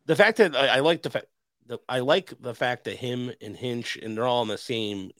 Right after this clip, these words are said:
game plan. And some of the things that, one of the things that I mentioned, or one of the things that I read about that I thought Jason Beck did a good job on was in terms of his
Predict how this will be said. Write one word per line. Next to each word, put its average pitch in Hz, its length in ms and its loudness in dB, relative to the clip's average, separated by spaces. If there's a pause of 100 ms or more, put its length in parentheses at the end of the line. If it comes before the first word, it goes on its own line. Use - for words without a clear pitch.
(240)
game 127 240 -2
plan. 98 380 -4
And 95 260 -8
some 135 140 -2
of 123 80 -2
the 107 120 -2
things 117 320 -6
that, 98 180 -4 (480)
one 190 160 6
of - 20 2
the 147 120 0
things 151 200 -2
that 143 80 2
I 127 60 2
mentioned, 131 440 -4
or 127 100 -8
one 120 160 -4
of 170 80 -6
the 135 60 -10
things 123 160 -6
that 110 80 -4
I 95 40 -6
read 131 240 2
about 98 260 -6
that 104 120 -6 (320)
I 107 120 -8 (100)
thought 113 160 -4
Jason 117 280 -8
Beck 104 140 -8
did 107 100 -10
a 101 40 -12
good 101 200 -12
job 117 280 0
on 98 240 -4 (720)
was 117 500 2
in - 80 -12
terms 147 300 0
of 113 340 -4 (420)
his - 300 -8